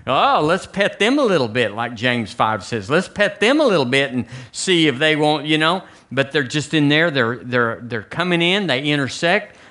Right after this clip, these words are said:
They drop off, and then they're gone. Well, as pastors, we badmouth them. I'm talking about,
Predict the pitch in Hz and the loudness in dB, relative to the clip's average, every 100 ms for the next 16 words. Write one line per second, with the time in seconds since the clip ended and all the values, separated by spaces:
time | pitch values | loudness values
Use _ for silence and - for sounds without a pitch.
0 | _ 113 110 117 131 127 143 151 190 - | _ -4 -4 2 2 2 2 2 0 -6
1 | - - - 113 123 131 139 165 175 - | -20 -18 -6 0 2 2 2 0 -4 -12
2 | 147 190 220 - - - - - - - | -4 -2 -2 -6 -14 -20 -20 -20 -20 -20
3 | - _ _ _ _ - 143 139 - 143 | -20 _ _ _ _ -6 -2 -2 -2 -2
4 | 175 180 151 113 120 147 151 202 214 113 | -2 -2 -6 -4 -4 -4 -2 -2 -2 -6
5 | - - - - - 104 95 107 - 95 | -8 -12 -18 -18 -14 -12 -4 -4 -4 -6
6 | 95 92 - | -2 -2 -2